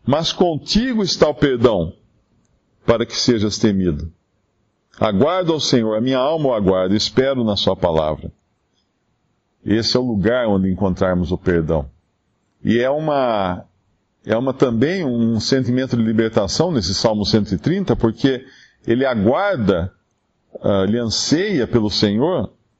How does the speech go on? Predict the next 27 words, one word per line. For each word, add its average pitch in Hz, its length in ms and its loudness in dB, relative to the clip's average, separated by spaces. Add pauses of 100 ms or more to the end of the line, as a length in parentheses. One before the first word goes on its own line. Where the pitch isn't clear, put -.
(680)
mais 185 560 -2
dos, 170 220 -2
do 147 220 -2
que 151 140 0
os 117 160 0
guardas 147 520 0
pelo 151 180 -2
romper 135 340 0
da 143 100 2
manhã, 117 420 0
sim, 135 300 0
do 101 120 2
que 127 100 0
aqueles 120 360 0
que - 80 -14
esperam 123 360 -2
pela 123 160 -2
manhã. 104 360 -2 (400)
A 92 80 -4
gente, 113 340 -2
se - 220 -2
nós 110 220 -2
pensarmos 117 680 0
no, 110 200 -2
nos 107 340 -2
guardas, 107 880 0 (800)
ah, 87 500 0